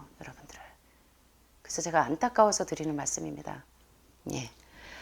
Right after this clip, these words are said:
자, 유방암은 건강한 식습관과 생활 습관으로 예방할 수 있는데 하지 않고 있어요. 핑크 리본에 대해 얘기하고 치료법 연구에 돈을 썼는데 말이죠.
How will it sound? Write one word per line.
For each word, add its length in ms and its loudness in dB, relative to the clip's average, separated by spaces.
자, 260 12
유방암은 400 12
건강한 520 12
식습관과 560 12
생활 240 10
습관으로 460 10
예방할 300 12
수 100 2
있는데 160 8
하지 240 10
않고 260 10
있어요. 680 12
핑크 380 12
리본에 400 12
대해 240 12
얘기하고 520 12
치료법 580 10
연구에 300 10
돈을 280 4
썼는데 380 2
말이죠. 580 2